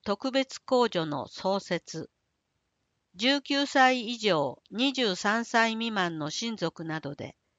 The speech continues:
扶養控除、特定扶養親族が適用される合計所得金額の上限が五十八万円に引き上げられました。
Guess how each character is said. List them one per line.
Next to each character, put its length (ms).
扶 120
養 260
控 300
除、 260
特 240
定 280
扶 140
養 280
親 280
族 380
が 240
適 320
用 180
さ 200
れ 180
る 240
合 260
計 240
所 160
得 340
金 280
額 280
の 200
上 260
限 300
が 260
五 160
十 240
八 320
万 320
円 300
に 140
引 40
き 200
上 100
げ 160
ら 120
れ 120
ま 160
し 160
た。 160